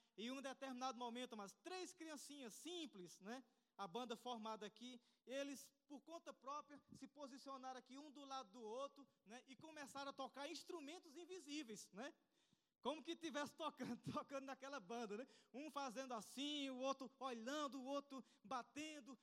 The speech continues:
um outro regendo. Ah, mas que coisa maravilhosa, boas influências,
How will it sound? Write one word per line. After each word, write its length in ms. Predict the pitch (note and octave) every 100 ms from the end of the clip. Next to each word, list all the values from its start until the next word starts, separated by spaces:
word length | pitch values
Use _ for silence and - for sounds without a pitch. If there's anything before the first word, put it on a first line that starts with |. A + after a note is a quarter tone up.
| -
um 100 | C4
outro 400 | C#4+ D4 C#4+ C4 _
regendo. 800 | G3 C4 C4 F3 B3+ D#4+ C#4+ C#4+ - -
Ah, 60 | D#4+
mas 240 | E4 - -
que 120 | E4+ -
coisa 320 | - F#4 D4 D4
maravilhosa, 720 | C4+ B3 G#3+ G3+ G#3+ G#3+ F#3+
boas 580 | D3 D4 G4 G4 C#4
influências, 920 | E4+ F4 E4 C#4 D#4+ E4+ - F#3 -